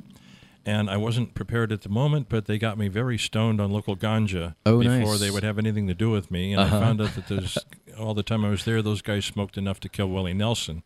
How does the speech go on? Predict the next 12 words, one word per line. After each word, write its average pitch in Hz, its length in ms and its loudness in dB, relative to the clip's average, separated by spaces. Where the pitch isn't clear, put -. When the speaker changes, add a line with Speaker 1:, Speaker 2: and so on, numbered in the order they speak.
Speaker 2:
Really? 131 460 8
Well, 98 100 -2
that's 120 220 6
a 143 40 8
Speaker 1:
Round 131 100 8
Speaker 2:
lot. 131 320 6
Speaker 1:
the - 60 -6
clock. 110 440 0
Speaker 2:
That's 123 220 6
Speaker 1:
And, 208 80 2
Speaker 2:
a 147 60 4
lot. 131 360 2